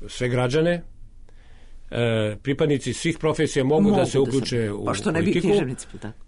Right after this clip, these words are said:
Speaker 1: I naravno, ni, uopšte nije to sporno, <clears throat> ali, e, pa kažem, po broju književnika, ako vi imate tu činjenicu da nemate značajnijeg pisca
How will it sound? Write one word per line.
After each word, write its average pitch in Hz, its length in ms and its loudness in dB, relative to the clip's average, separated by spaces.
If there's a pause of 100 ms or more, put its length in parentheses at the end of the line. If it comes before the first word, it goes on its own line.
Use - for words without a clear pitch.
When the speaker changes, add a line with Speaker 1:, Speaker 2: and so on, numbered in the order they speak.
Speaker 1:
I 107 100 -6
naravno, 131 500 2
ni, 117 220 0
uopšte 117 240 -2
nije 131 200 2
to 120 120 0
sporno, 160 560 2
<clears throat> 151 200 2 (680)
ali, 123 500 2
e, 113 480 2 (280)
pa 117 120 -4
kažem, 147 280 2
po 117 400 0
broju 123 560 2 (560)
književnika, 131 380 2
ako 107 160 -4
vi 135 140 0
imate 175 320 2
tu 202 140 2
činjenicu 143 500 2
da 104 420 -6
nemate 147 560 2
značajnijeg 131 680 0
pisca - 400 -4